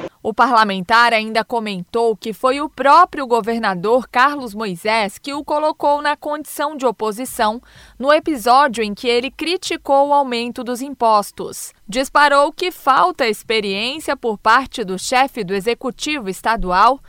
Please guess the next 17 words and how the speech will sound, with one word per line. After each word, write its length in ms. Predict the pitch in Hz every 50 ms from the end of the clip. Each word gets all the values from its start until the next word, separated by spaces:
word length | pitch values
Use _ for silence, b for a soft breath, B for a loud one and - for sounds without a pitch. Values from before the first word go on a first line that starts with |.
| b b b b b
em, 160 | 262 302 311
por 200 | - 339 330 330
exemplo, 640 | 320 262 208 196 254 277 320 320 269 - 196 180 165
perceber 760 | - 240 262 320 302 - 359 349 302 320 294 285 285 302 311
que 140 | - - 339
a 120 | 330 320
equipe 520 | 302 269 - _ - 339 370 392 - 403 370
econômica 840 | 339 - - 302 254 233 226 240 262 302 302 254 208 - - 202
do 120 | 180 196 180
presidente 540 | - 214 220 208 180 214 214 214 202 - 214
Jair 220 | 226 208 202 190
Bolsonaro 840 | 175 190 190 185 - - 285 285 247 208 190 185 190 208 269 359 - b b b b b b
vinha 380 | 170 202 220 226 226 214 214 - _
contribuindo 1040 | - 294 339 392 381 - 359 349 359 339 370 392 381 302 240 214 208 202 240 254
com 200 | - - 262 262 254
Santa 420 | - - 240 202 196 185 - 202
Catarina. 760 | - 220 208 208 - 269 269 214 180 170 156 160 - - -